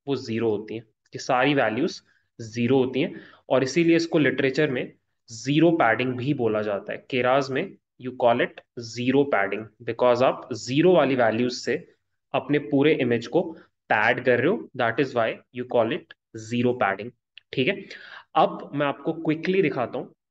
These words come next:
कि जब आप zero padding के ऊपर convolution perform करोगे, तो result कैसा आएगा। See guys, this is the convolution operation on top of a padded image।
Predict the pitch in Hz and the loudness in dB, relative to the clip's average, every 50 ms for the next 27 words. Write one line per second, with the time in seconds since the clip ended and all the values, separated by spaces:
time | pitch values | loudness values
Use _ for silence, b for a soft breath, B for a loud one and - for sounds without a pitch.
0 | - - 139 123 135 131 139 139 - - - _ - - - 143 147 156 180 - | -12 -10 -8 -4 -2 0 0 0 -2 -6 -20 _ -20 -14 -8 -4 -2 0 0 2
1 | 180 151 143 143 147 151 156 160 165 160 151 - - 147 143 143 143 - 127 120 | 2 2 2 2 0 -4 -6 -4 -4 -4 -4 -2 -2 -2 -2 -2 -2 -4 -4 -4
2 | 123 131 135 139 139 135 - 151 151 151 131 - 147 131 131 131 131 127 120 135 | -4 -4 -4 -4 -6 -6 -8 -10 -10 -10 -6 -4 -4 -4 -4 -4 -4 -4 -2 -2
3 | 139 127 113 120 - - _ _ _ _ _ _ _ _ _ _ _ _ _ _ | -2 -4 -6 -8 -12 -14 _ _ _ _ _ _ _ _ _ _ _ _ _ _
4 | _ - 151 135 131 131 131 131 131 - - - - - _ _ _ _ _ - | _ -6 -4 -2 0 0 -2 -2 -4 -6 -8 -12 -18 -20 _ _ _ _ _ -14
5 | 123 123 127 113 127 135 139 135 - - - 107 101 - 113 107 104 104 107 120 | -10 -10 -6 -2 0 0 0 -2 -2 -4 -4 -4 -4 -4 -6 -4 -4 -6 -8 -10
6 | - _ _ _ _ _ _ b b b b b b b b - - 165 147 117 | -12 _ _ _ _ _ _ b b b b b b b b -8 -4 -2 -2 -2
7 | 113 107 104 107 104 - - - - - - - - - _ _ _ _ _ B | -2 -2 -4 -4 -6 -8 -10 -12 -14 -18 -20 -20 -20 -20 _ _ _ _ _ B
8 | B B B B B B B - 127 120 147 156 156 - 202 202 196 190 202 202 | B B B B B B B -6 -2 0 0 2 4 6 6 6 6 4 0 -2
9 | 196 - - - - _ _ _ _ _ _ - 123 117 131 131 131 131 131 131 | -4 -8 -12 -18 -20 _ _ _ _ _ _ -6 0 2 4 6 6 8 8 6
10 | 117 - - - - 139 127 131 139 139 160 175 175 175 170 - 131 - - 127 | 6 4 0 0 2 4 4 4 4 4 4 4 4 4 4 2 0 0 0 0
11 | 127 123 - 139 135 135 123 - 156 147 147 151 143 - - 131 131 135 143 139 | -2 -2 -2 -4 -4 -4 -4 -6 -6 -4 -4 -6 -8 -6 -2 -2 0 0 -2 -2
12 | 139 143 135 139 156 147 - 131 117 120 127 127 - - - _ _ _ _ _ | 0 2 2 2 2 0 0 0 0 0 -2 -4 -10 -20 -20 _ _ _ _ _
13 | _ _ _ - 147 - - - - 117 110 113 117 123 131 127 113 104 104 104 | _ _ _ -8 -8 -8 -4 -2 0 0 0 0 0 -2 -4 -4 -4 -6 -8 -10
14 | 104 104 - | -10 -12 -14